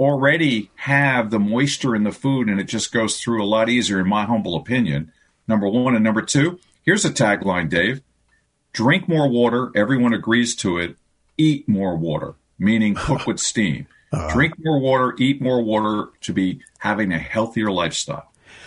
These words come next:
Speaker 2: It sounds to me, Peter, like, uh, Sharp is getting more and more into, like, a full kitchen suite of appliances as well, uh, doing
Speaker 1: Yes.
Speaker 2: more than, than they have done in the past,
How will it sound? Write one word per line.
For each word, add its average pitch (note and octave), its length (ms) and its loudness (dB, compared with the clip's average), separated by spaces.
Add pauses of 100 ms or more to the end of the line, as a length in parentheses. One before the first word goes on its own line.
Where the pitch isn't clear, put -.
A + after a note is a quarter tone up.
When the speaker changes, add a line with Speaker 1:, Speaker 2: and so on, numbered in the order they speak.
(280)
Speaker 2:
It C#3 120 4
sounds F3 460 2
to E3+ 120 2
me, C#3 120 4
Peter, C#3 320 4
like, A#2+ 300 0
uh, B2+ 180 2
Sharp E3 380 2
is A#2 160 2
getting C3 580 2
more D#3 380 4
and B2+ 120 2
more C#3 320 6
into, B2+ 400 4
like, A#2+ 360 2
a C#3 180 0
full F3+ 420 2
kitchen B2+ 600 0
suite C#3+ 360 2
of A#2+ 120 2
appliances B2+ 680 4
as A2 140 0
well, A2 340 4 (360)
uh, C3+ 180 2
doing D3+ 320 4
Speaker 1:
Yes. C3+ 80 2
Speaker 2:
more D3 380 6
than, C3 320 2
than B2 180 4
they A#2+ 100 4
have A2 200 4
done B2 360 4
in A#2 140 4
the G#2 80 2
past, C#3+ 500 2